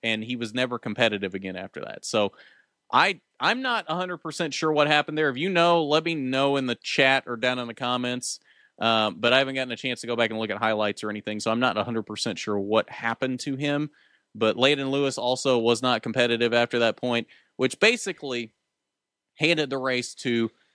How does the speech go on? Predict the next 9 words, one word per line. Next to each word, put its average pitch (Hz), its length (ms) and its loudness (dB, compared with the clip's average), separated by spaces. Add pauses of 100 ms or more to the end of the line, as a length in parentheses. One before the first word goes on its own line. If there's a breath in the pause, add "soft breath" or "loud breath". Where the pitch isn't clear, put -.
(160)
the 113 380 0 (340)
home 151 240 2
track 139 360 2
favorite 113 600 -2
of 113 260 2 (100)
Trevor 110 380 0
Huddleston, 117 720 0 (580 soft breath)
who 117 420 0 (120)
led 131 520 2